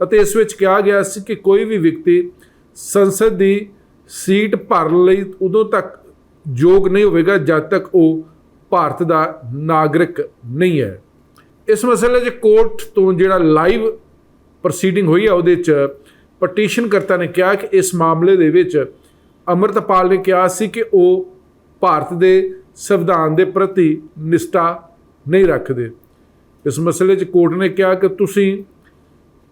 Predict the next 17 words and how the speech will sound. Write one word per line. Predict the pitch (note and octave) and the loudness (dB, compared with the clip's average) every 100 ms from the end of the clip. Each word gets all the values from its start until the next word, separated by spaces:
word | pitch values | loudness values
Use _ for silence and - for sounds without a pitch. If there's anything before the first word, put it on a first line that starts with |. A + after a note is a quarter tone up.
| _ _ _ - | _ _ _ -2
ਚੋਣ | G3+ G#3+ | 2 2
ਪਟੀਸ਼ਨ | G#3+ F#3 - F#3+ - G3+ F3 F#3+ - _ _ _ _ | 0 -4 -2 -2 0 -2 -4 -10 -18 _ _ _ _
ਜਿਹੜੀ | C#3 F3 F#3+ E3 | -2 0 2 2
ਆ, | D#3 | 0
ਉਹ | E3 F3+ E3+ | -2 0 2
ਦਾਖਲ | D#3 E3 D#3 E3 | 2 0 0 0
ਕਰ | D#3+ B2 | 0 -2
ਸਕਦੇ | - C#3+ C3 | -2 -2 -2
ਹੋ। | A2 - _ _ | -6 -12 _ _
ਫਿਰ | F3+ A#3 | 0 0
ਪਟੀਸ਼ਨਕਰਤਾ | A#3 G3+ - G3 A#3+ G#3+ G3+ A3 | 0 -4 -4 -2 -2 -2 -2 -2
ਨੇ | G#3 G#3 | -2 -2
ਕਿਹਾ | F#3+ F#3+ G3+ | 0 0 0
ਕਿ | G3+ G#3+ A3 - | 0 0 0 -4
ਮੈਂ | C#3+ E3+ F#3 F#3 | -4 -2 -2 -2
ਖਡੂਰ | E3 D#3+ F3 | 0 0 0
ਸਾਹਿਬ | F#3 F3 | 0 0